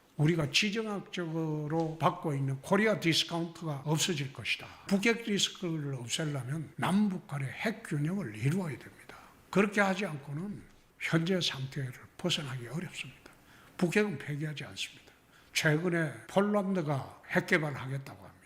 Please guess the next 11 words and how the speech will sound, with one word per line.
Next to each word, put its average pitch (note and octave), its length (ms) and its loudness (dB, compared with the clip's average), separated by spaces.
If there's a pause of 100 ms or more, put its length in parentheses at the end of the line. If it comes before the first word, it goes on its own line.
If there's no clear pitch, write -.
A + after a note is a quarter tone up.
(540)
프랑스의 A3 560 4
도움을 E3+ 420 0
받아서 C#3 520 -6
핵 D3+ 220 -4
개발하겠다고 C3 880 -6
하는데 A#2 500 -12 (100)
미국이 E3+ 1000 2
묵인하는 G#3+ 760 4 (260)
그런 G3 320 2
상황에 C3 640 -6 (220)
지금 A2 240 -4